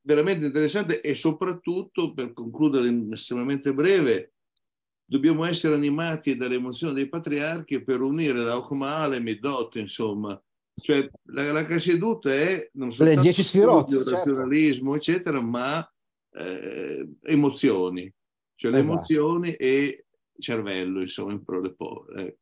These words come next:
Speaker 2: Non si vive soltanto o di uno o dell'altro.
Speaker 1: No,
Speaker 2: Bisogna
Speaker 1: ci vuole un equilibrio che poi è Tiferet, questo equilibrio è
Speaker 2: Esatto,
Speaker 1: Tiferet,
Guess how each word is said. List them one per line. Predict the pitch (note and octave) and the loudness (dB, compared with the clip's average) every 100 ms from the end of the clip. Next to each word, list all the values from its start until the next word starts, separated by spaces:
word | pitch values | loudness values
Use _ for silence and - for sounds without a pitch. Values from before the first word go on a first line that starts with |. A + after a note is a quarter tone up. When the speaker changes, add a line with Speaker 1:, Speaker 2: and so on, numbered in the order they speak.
| _ | _
Speaker 2:
Non | D3+ E3+ | 0 2
si | F3 | 6
vive | F3 F#3+ F#3 | 6 6 4
soltanto | E3+ D#3 E3 E3 D#3+ | 0 0 0 -2 -2
o | D#3 E3+ D#3+ | -2 2 2
di | C#3 C3+ | 2 -2
uno | C#3 C#3 C#3 | -2 -4 -4
o | B2+ | -6
dell'altro. | A#2 G#2+ F#2 C#3 A#2+ | -4 -6 -4 -2 0
Speaker 1:
No, | |
Speaker 2:
Bisogna | A#2+ A#2+ C3 | 2 2 2
Speaker 1:
ci | C3 | 4
vuole | D3 D#3 | 4 4
un | D3+ | 4
equilibrio | D3 D#3 F#3+ E3+ | 2 4 4 2
che | B2+ B2 | 0 0
poi | E3+ | 2
è | C#3+ | 2
Tiferet, | D3 C3+ C3 A#2+ G#2+ G2+ | 2 0 2 2 0 -4
questo | B2+ B2 | -8 -6
equilibrio | C3 D#3 F3 B2+ | -2 0 2 2
è | D3 | 4
Speaker 2:
Esatto, | C3+ C3+ A#2+ - | 4 4 2 -2
Speaker 1:
Tiferet, | - G2 | -10 -12